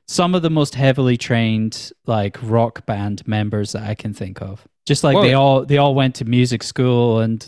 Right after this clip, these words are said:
Speaker 1: they're, like, sons of, you know, high-level musicians, composers, and stuff like that.
Speaker 2: There's, well, there's at least, like, I, three, uh, Can albums that I would like, um, but it's all jamming and experimental. And,
Speaker 1: Yeah, it's
Speaker 2: um,
Speaker 1: very experiment-, so that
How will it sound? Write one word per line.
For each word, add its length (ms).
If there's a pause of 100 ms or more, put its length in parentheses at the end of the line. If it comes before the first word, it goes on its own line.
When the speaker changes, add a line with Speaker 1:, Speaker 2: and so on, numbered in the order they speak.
Speaker 1:
they're, 220
like, 360 (180)
sons 680
of, 500 (160)
you 120
know, 260 (140)
high-level 960 (400)
musicians, 680
composers, 640
and 120
stuff 280
like 120
that. 180 (180)
Speaker 2:
There's, 260
well, 140
there's 220
at 120
least, 380
like, 400 (260)
I, 140 (400)
three, 340 (200)
uh, 340
Can 260
albums 460
that 120
I 100
would 180
like, 460
um, 320
but 200
it's 100
all 200
jamming 520
and 80
experimental. 880
And, 120
Speaker 1:
Yeah, 240
it's 140
Speaker 2:
um, 40
Speaker 1:
very 180
experiment-, 540
so 140
that 180